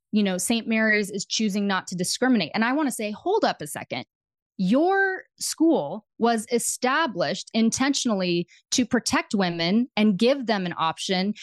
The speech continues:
as a discriminatory action against men. That's okay. Like, it, it's okay to say, "Yes, we discriminate against men." That's what our university was set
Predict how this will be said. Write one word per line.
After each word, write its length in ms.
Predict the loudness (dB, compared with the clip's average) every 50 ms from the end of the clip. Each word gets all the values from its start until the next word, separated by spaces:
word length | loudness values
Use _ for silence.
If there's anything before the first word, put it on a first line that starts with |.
| -14 -8 -4
as 200 | -2 -2 0 0
a 60 | 0 0
discriminatory 1160 | 0 0 -2 -2 0 0 2 4 4 4 4 2 0 0 0 0 2 2 2 0 0 -2 -4 _ _ _ _ _ -4
action 480 | -4 -4 -4 -6 -8 -8 -8 -8 -8 -4 -2
against 760 | -2 -2 -2 -4 -2 0 2 2 2 2 0 -2 -6 -6 -8 -2
men. 380 | 0 0 2 2 0 -2 -4 -6 -10 -4
That's 220 | -2 -2 -2 -2 -4 -2
okay. 560 | 0 0 0 2 0 0 0 0 -2 -2 -6 _ _ _ -18 -8 -4
Like, 160 | -4 -4 -2
it, 160 | -2 -4 -2 0
it's 180 | 0 -2 -2 -2 -2
okay 460 | 0 0 0 2 0 -2 -2 -2 -8
to 120 | -8 -10 -10
say, 140 | -6 -4 -4
"Yes, 420 | -2 0 -2 -2 -2 -4 -6 -10 _ -14 -20 -20 -20 _ 0
we 160 | 2 4 4
discriminate 640 | 4 2 0 0 0 2 2 4 6 6 4 4 2 0
against 360 | 0 0 0 0 -2 -2 -4
men." 320 | -4 -4 -4 -4 -8 -8 -2 0
That's 200 | 0 0 0 0
what 160 | 0 0 2
our 380 | 2 2 0 2 2 2 2 2
university 600 | 2 2 0 0 2 2 2 0 0 0 -2 -2
was 200 | 0 0 0 0
set 220 | 0 0 0 0